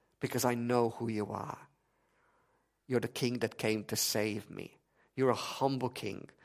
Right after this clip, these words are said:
You're a caring King. I wanna follow you for the rest of my life." And that's my encouragement this morning, that you would take that step.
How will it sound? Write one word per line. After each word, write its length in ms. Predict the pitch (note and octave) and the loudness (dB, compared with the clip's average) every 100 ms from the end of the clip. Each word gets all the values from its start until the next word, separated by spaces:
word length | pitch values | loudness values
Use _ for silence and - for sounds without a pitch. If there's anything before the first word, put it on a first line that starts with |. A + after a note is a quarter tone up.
| - - - | -20 -10 -2
You're 140 | A2+ | 0
a 60 | G2+ | 0
caring 460 | - B2 B2+ A#2+ | 0 4 4 4
King. 300 | - G#2 G2+ - - - | -2 -4 -4 -10 -16 0
I 120 | A#2 | 4
wanna 180 | B2+ A#2+ | 6 4
follow 540 | - - - C3 B2 | -2 -8 4 8 8
you 120 | B2 A#2+ | 8 4
for 120 | A#2 | 2
the 80 | A2+ | 4
rest 220 | A#2 - | 4 0
of 80 | A2 | -6
my 180 | G2+ G2 | -4 -4
life." 720 | G#2+ G#2+ G2+ G#2+ - - - - - - - - - | -2 0 -2 -4 -12 -18 -18 -20 -20 -20 -20 -14 4
And 120 | C#3+ | 8
that's 160 | G3+ | 8
my 100 | G3 | 8
encouragement 720 | G#3 D3+ F3 F3+ E3+ D#3+ D3 C3+ | 4 6 8 8 8 4 2 4
this 220 | B2+ - | 2 4
morning, 480 | C3+ D3+ C3+ A#2 A2+ | 6 6 6 4 0
that 160 | C#3 | 0
you 180 | D3+ F#3+ | 2 2
would 180 | G#3 G#3 | 2 2
take 340 | G3 F#3+ - | 0 0 2
that 200 | F#3+ E3+ | 4 4
step. 640 | - - - - - - | 4 2 6 8 6 2